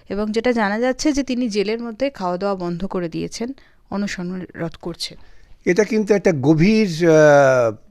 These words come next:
Speaker 2: ষড়যন্ত্রকারীর পরিকল্পনা। কালীঘাটের কাকুর মাথা থেকে এটা বেরোয়নি যে তুমি জেলে গিয়ে অনশন করো। পেছন থেকে যারা বুদ্ধি দিচ্ছেন, তারা এটা করে দিয়েছেন। তার কারণ, কালীঘাটের কাকু গ্রেপ্তার হওয়ার পর থেকেই কিন্তু তিনি হাসপাতাল।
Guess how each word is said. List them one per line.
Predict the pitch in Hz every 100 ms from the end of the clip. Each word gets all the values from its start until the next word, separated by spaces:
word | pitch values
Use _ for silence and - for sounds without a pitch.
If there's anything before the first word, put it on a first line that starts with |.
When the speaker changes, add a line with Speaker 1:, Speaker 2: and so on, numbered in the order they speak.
| - -
Speaker 2:
ষড়যন্ত্রকারীর | - 135 147 165 160 170 156 156 160
পরিকল্পনা। | 135 113 98 95 - 82 - _ _ _ _ _ _ _ - _ _ _ _ _ _ _ -
কালীঘাটের | 98 123 147 165 175 170
কাকুর | 160 156 160
মাথা | 135 120
থেকে | 147 147 151
এটা | 139
বেরোয়নি | 123 123 160 135 127 135
যে | 123 117
তুমি | 123 120
জেলে | 110 110 113
গিয়ে | 110
অনশন | 98 90 95 90
করো। | - - _ _ _ _ - _ _ - _ _ _ _ _
পেছন | 117 - 139
থেকে | 143 147
যারা | 135 127
বুদ্ধি | 117 117 123
দিচ্ছেন, | 147 139 147
তারা | 123 110
এটা | 104
করে | - 107
দিয়েছেন। | 104 - 104
তার | 117 117
কারণ, | 131 139 123 151 - - - _ _ _ _ _ -
কালীঘাটের | 123 139 143 160 160 170
কাকু | 160 156 180
গ্রেপ্তার | 135 139 - 151 147
হওয়ার | 151 151
পর | 139 139 -
থেকেই | 180 196
কিন্তু | 165 170 160 160
তিনি | 160 156
হাসপাতাল। | 120 - 98 80